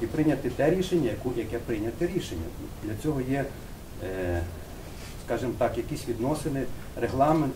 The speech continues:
і всі решта в політиці. Тому я хотів би сказати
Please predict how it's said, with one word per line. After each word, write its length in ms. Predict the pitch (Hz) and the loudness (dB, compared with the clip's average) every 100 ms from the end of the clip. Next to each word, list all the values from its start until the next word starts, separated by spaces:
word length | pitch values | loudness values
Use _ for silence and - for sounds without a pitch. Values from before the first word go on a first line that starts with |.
| 117 | -2
і 40 | |
всі 180 | - 131 | -4 -2
решта 320 | 131 135 - | 0 -2 -4
в 40 | |
політиці. 560 | 117 123 98 - - - - - - - - - | -4 -2 -4 -6 -8 -8 -10 -10 -12 -12 -10 -6
Тому 300 | 160 240 240 - 139 | 2 2 2 -2 2
я 140 | 175 | 4
хотів 300 | 175 - 175 | 4 0 0
би 80 | 156 | 0
сказати 540 | - 139 160 - 143 | -2 4 4 4 0